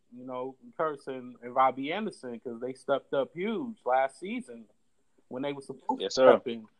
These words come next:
Speaker 1: So the Jets, so, so my prediction was the Jets was gonna win. What's my score? My score was gonna be twenty-three to twenty.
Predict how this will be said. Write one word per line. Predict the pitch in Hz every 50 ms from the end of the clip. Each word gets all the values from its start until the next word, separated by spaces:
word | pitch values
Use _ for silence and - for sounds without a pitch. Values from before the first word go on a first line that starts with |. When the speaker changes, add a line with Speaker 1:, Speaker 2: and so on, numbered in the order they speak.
| _ - - - - - - _ _ -
Speaker 1:
So | - - 185 214 233 220 190 165 147 131 - _ _ _ _ _ _ _ _ _ _ _ _ _ _ _ _ _ _ _ _ _ _ _ _ _ _ _ _ _ _ _ _ -
the | 147 135
Jets, | - 156 180 185 170 - - -
so, | - 147
so | 143 - 165 156
my | 160 170 185
prediction | 196 - - - 175 170 - - 160 147
was | 160 170 180 185 165
the | - 139
Jets | 127 139 - - - -
was | - 131 123 120
gonna | - 127 123 120
win. | 117 113 135 165 170 123 117 107 107 _ _ _ _ _ _ _ _ _
What's | - 131 135 131 - 135
my | 131 135
score? | - - - - 170 196 214 233 262 277 _ _ _ _ _ _ -
My | - 131 135
score | 139 - - - 202 214 208
was | 202 190 175
gonna | - 190 180 175
be | 160 165 160 147 -
twenty-three | - - 226 226 226 220 208 - 202 202 196 190 202
to | 233
twenty. | - - - - 185 175 147 117 107